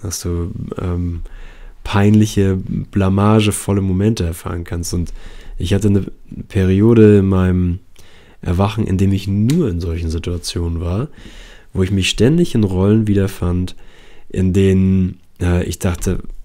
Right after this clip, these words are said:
ich glaube, ich bin hier total überflüssig. Ich scheine hier nicht wirklich hinzugehören.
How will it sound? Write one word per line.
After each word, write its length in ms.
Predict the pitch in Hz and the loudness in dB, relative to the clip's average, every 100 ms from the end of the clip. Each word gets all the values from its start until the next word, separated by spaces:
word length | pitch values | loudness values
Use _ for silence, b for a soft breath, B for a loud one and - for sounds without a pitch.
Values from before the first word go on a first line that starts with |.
| - - | -12 -8
ich 140 | - | -6
glaube, 200 | 98 90 | -2 -2
ich 100 | 87 | -2
bin 120 | 104 | -2
hier 120 | 95 92 | -2 -2
total 320 | 90 95 90 | -4 -2 0
überflüssig. 880 | 127 110 - 95 - 95 98 - - b b b b | 2 2 2 -4 -4 -6 -6 -14 -18 b b b b
Ich 140 | - | -6
scheine 200 | - 101 | -2 0
hier 100 | 98 | 2
nicht 220 | 98 104 107 | 2 0 -2
wirklich 280 | 104 90 | -4 -2
hinzugehören. 840 | - 127 - 98 90 92 92 110 | 0 -2 -2 -2 0 0 0 0